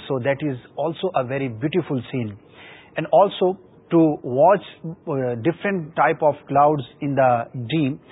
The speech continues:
it's also a very good sign. It is said that a person who watches, uh, different clouds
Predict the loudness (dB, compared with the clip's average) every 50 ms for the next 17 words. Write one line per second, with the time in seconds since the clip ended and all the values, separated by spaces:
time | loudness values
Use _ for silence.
0 | -20 -20 -16 _ -6 -4 -4 -4 -2 2 2 2 2 0 -2 -2 0 0 0 0
1 | -2 -6 -6 -4 -4 -2 -2 -2 0 0 0 0 0 -2 -4 -4 -4 -4 -8 -12
2 | _ -10 -6 -4 -4 -6 -4 -4 -2 -2 -2 -4 -8 _ _ -20 -20 -20 -20 -10
3 | -4 0 0 2 2 2 0 2 0 -2 -2 0 -2 -2 -2 -2 -2 -2 0 2
4 | 2 0 0 0 -2 -2 -4 -4 -8 _ _ _ -14 -10 -8 -6 -6 -6 -6 -6
5 | -6 -6 -6 -4 0 2 4 4 4 4 0